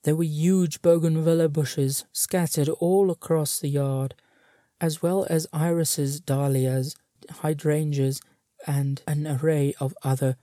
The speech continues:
floral plants. They were all arranged in what we would now call a French garden,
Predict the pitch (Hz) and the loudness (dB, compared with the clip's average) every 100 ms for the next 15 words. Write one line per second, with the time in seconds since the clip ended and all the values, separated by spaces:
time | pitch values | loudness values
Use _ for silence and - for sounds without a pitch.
0 | _ - - 143 135 131 135 - 135 135 | _ -10 -4 -2 0 -2 -4 -6 -6 -6
1 | 139 143 - - _ _ _ _ _ _ | -6 -10 -14 -14 _ _ _ _ _ _
2 | _ _ _ - - - 156 156 160 196 | _ _ _ -20 -20 -6 -2 0 2 4
3 | 214 220 170 160 160 165 175 - 156 156 | 4 4 4 2 2 0 -2 -2 -2 -2
4 | - 170 170 165 151 151 156 156 160 170 | -2 -2 0 -2 0 0 2 2 0 0
5 | - 160 151 151 _ _ _ 139 - - | -4 -2 -2 -6 _ _ _ -10 -6 0
6 | 147 143 139 - 123 120 120 123 127 | 0 0 -2 -4 -2 -2 -2 -6 -8